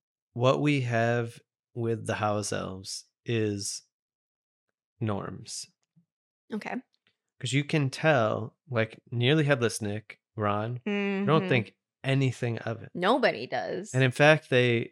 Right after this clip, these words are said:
Speaker 1: reiterate, like, oh, they don't, they don't want that stuff.
Speaker 2: Yeah.
Speaker 1: They like this life.
Speaker 2: Mm-hmm.
Speaker 1: But they don't actually know. It's not like Ron knows,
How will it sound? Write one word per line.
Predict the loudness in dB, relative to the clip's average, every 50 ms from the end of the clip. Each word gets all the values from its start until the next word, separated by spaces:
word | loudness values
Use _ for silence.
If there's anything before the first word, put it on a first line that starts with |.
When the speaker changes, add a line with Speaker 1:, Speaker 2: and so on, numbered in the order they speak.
| _ _ _
Speaker 1:
reiterate, | -2 0 0 2 2 2 2 4 4 4 2 2 0 -2 -4
like, | -4 -4 -6 -8 -14 _ _ _ _ _ _ _ _ -4
oh, | -2 0
they | 4 4 2
don't, | 2 0 -4 _ _ _ _ _
they | 0 2
don't | 2 2 0
want | -2 -2 0 2 2 0 0 _
that | 2 2 2 0 -6
stuff. | -8 -4 -4 -2 -2 -4 -6 -10 -12 -10
Speaker 2:
Yeah. | -8 -8 -8 -8 -10 -12 -14 _ _ _ _ _ _ _
Speaker 1:
They | 4 6 6
like | 8 8 8 8 6 4 2 -2 -8
this | -8 -8 -8 -8 -12 -14 -16 -16 -18 _ _ _
life. | -4 -4 -2 -4 -6 -8 -12 -18 -20 -12 -8
Speaker 2:
Mm-hmm. | -6 -4 -4 -6 -6 -10 -10 -8 -10 -10 -10 -10
Speaker 1:
But | -10 4 6
they | 8
don't | 10 10 10
actually | 10 8 8 6 6 8 8 8
know. | 6 6 4 4 4 4 2 0 -2 _ _ _ _ -2
It's | 4 6
not | 8 8 8
like | 6 4 2 4
Ron | 2 4 4 2 2 4
knows, | 4 4 4 4 2 0 -2 -4 -6 -8 -14